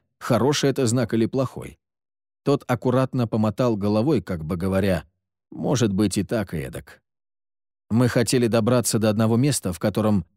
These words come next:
по нашим данным, должны лежать артефакты. Мы же тут именно для этого, да? Мы добываем для тебя артефакты". "Хорошо, что вы помните, зачем вы тут", хмыкнул Эзра, продолжая с раздражающим звуком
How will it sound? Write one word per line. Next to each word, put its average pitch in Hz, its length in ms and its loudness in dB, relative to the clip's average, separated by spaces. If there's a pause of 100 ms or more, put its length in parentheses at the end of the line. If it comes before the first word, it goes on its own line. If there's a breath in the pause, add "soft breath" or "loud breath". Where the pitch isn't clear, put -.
(120)
по 117 100 2
нашим 110 340 2
данным, 110 320 2
должны 110 320 2
лежать 110 440 0
артефакты. 110 760 -4 (600)
Мы 95 180 0
же 101 140 -2
тут 104 400 -4 (240)
именно 95 360 0
для 92 200 0
этого, 135 300 0
да? 127 260 0 (560)
Мы 95 160 -6
добываем 110 460 0
для 110 140 0
тебя 104 260 -2
артефакты". 151 560 -4 (800)
"Хорошо, 139 460 2
что 123 200 0
вы 120 140 4
помните, 107 640 2
зачем 95 480 0
вы 87 100 0
тут", 85 300 -6 (140)
хмыкнул 107 600 -2
Эзра, 120 380 2
продолжая 110 640 2
с - 100 -4
раздражающим 107 880 0
звуком 110 500 0